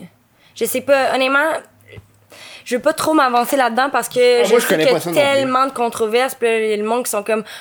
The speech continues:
Speaker 1: Ah, c'est la théorie du complot », puis là, il y a l'autre côté qui est comme, « Non, mais j'ai vraiment des faits scientifiques », puis là,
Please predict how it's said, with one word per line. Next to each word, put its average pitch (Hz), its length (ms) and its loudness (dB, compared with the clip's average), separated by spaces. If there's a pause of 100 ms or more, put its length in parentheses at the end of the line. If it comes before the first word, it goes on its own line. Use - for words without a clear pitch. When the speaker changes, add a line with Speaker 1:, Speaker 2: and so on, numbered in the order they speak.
Speaker 1:
Ah, 285 200 -2
c'est 269 120 -4
la 233 100 0
théorie 233 360 -4
du 202 100 -10
complot », 269 600 -2
puis 233 100 0
là, 226 60 4
il 226 60 4
y 214 40 2
a - 20 0
l'autre 202 160 -2
côté 220 280 -4
qui 202 100 -10
est 190 40 -8
comme, « 190 200 -4 (280)
Non, 311 140 2
mais 285 80 2
j'ai 233 120 -4
vraiment 233 200 0
des 220 120 -4
faits 226 180 -4
scientifiques », 277 580 -4
puis 214 100 2
là, 214 60 -4